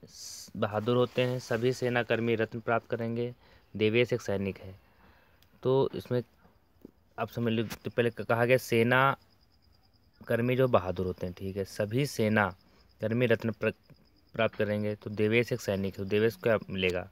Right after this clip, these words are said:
तो देवेश रत्न प्राप्त करेगा, सही है कि नहीं है? तो ये संभवतः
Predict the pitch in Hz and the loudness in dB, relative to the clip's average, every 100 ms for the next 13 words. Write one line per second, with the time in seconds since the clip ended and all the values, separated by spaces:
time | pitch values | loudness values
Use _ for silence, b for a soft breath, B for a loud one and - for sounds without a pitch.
0 | b b b b b b - 110 113 123 | b b b b b b -4 0 2 2
1 | 131 - - - 101 117 - 131 127 117 | 0 -6 -14 -14 -2 -2 0 0 2 2
2 | - 120 127 - 113 120 131 123 107 107 | 4 2 2 2 0 2 0 0 -2 -2
3 | 104 113 113 131 170 _ _ - - _ | -4 -4 -2 -2 -4 _ _ -20 -20 _
4 | _ - 107 104 104 143 170 | _ -8 -4 -2 2 2 2